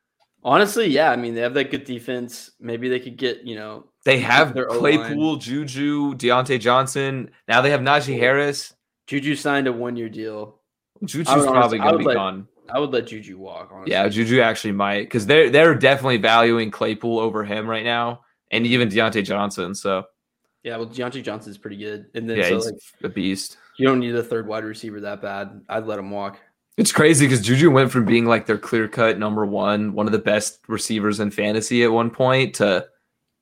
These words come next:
Speaker 2: dog water. <laughs>
Speaker 1: Well, yeah, he hasn't been the same since A B left, but
Speaker 2: Yeah.
Speaker 1: yeah, he pro-, he proved that he can't be a number one.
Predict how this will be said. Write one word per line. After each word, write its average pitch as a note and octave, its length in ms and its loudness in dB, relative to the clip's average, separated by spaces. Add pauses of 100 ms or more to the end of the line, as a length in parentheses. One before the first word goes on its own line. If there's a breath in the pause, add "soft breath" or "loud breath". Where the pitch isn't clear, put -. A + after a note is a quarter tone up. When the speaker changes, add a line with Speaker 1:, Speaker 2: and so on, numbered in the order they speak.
(100)
Speaker 2:
dog G#2+ 260 4
water. G2+ 420 2 (140)
<laughs> - 100 -4 (480 loud breath)
Speaker 1:
Well, D#3 120 6
yeah, E3 300 8
he D3 160 -2
hasn't D#3+ 200 0
been D#3 100 -4
the C3 80 -4
same D3+ 260 -6
since B2+ 320 -12
A B2+ 120 -4
B B2 260 -10
left, G#2+ 440 -12
but G#2+ 300 -16 (380)
Speaker 2:
Yeah. - 260 -2 (600)
Speaker 1:
yeah, G#2+ 200 -14
he B2 140 -14
pro-, B2 280 -8
he A#2+ 180 -10
proved C3 420 -4
that A2 100 -8
he A2 60 -14
can't A2 240 -16
be G#2 100 -16
a G#2 40 -18
number G2+ 280 -16
one. G#2 340 -16